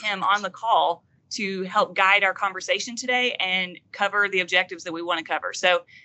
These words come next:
Travis, I want to kick things off a little bit, and I'll turn things over to Andrew as well. I want to kick things off with you sharing your background, where you come from, how long you've been working for Bayer in this role, and, and any other prior experiences.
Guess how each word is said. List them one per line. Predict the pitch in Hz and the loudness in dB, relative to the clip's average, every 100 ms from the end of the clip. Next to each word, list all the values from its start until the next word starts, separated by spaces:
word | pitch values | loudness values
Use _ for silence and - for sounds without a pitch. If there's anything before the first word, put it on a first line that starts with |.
| _ | _
Travis, | - 277 277 277 285 - | 2 4 4 2 0 0
I | 311 | 0
want | 381 | 0
to | 269 | -6
kick | 302 - | -10 -8
things | 285 254 | -6 2
off | 254 247 | 2 2
a | 220 | -2
little | 220 233 | -10 0
bit, | 254 240 | 2 2
and | 202 202 | 0 0
I'll | - 208 | 2 0
turn | 220 247 233 | -2 -6 -6
things | 208 208 | -4 0
over | 214 202 | 2 2
to | 190 | 0
Andrew | 220 220 208 | -2 -2 -4
as | 185 185 | -4 2
well. | 220 190 180 - _ _ _ _ _ _ - | 4 6 4 -2 _ _ _ _ _ _ -2
I | |
want | 220 | 0
to | 208 _ | -2 _
kick | 277 277 | -8 -4
things | 285 262 | -2 2
off | 233 226 | 2 2
with | 208 175 | -2 -8
you | 196 233 233 | -6 -6 -4
sharing | 240 214 220 208 | -2 0 0 -2
your | 180 190 208 220 | -4 0 4 4
background, | 214 190 190 - 269 311 294 _ _ _ | 4 4 4 2 2 0 -4 _ _ _
where | 190 208 | 2 2
you | 220 220 | 4 -2
come | 220 247 247 | 0 0 2
from, | 247 247 254 247 | 6 8 8 4
how | 247 214 226 | 0 -2 2
long | 233 | 2
you've | 226 208 | 0 -4
been | 233 | -4
working | 226 226 220 | -2 -6 -6
for | 240 | -4
Bayer | 208 208 220 | 2 4 4
in | 220 | 0
this | 220 | -6
role, | 214 214 220 208 | -2 0 4 4
and, | 170 170 | 4 2
and | 175 | 0
any | 190 208 202 | 0 4 4
other | 196 | 4
prior | 175 175 165 | 2 2 4
experiences. | 143 - 156 135 131 95 - | 2 -4 -6 -6 -8 -10 -10